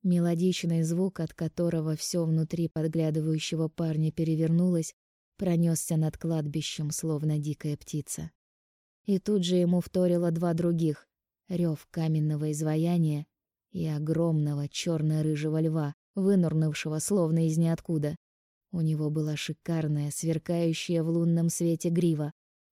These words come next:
а размерами он превосходил двух других кошек на голову. Парень завел руки за спину и попятился назад,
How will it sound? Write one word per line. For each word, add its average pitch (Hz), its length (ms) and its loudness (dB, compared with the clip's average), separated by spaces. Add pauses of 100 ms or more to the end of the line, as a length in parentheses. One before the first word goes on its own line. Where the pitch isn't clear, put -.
(120)
а 196 100 0
размерами 170 600 4
он 180 180 4
превосходил 180 640 2
двух 175 280 2
других 180 480 2
кошек 196 400 -2
на 196 160 4
голову. 160 600 0 (680)
Парень 165 300 2
завел 160 380 2
руки 160 280 0
за 170 200 0
спину 156 360 0 (280)
и 196 80 -2
попятился 175 600 0
назад, 175 460 0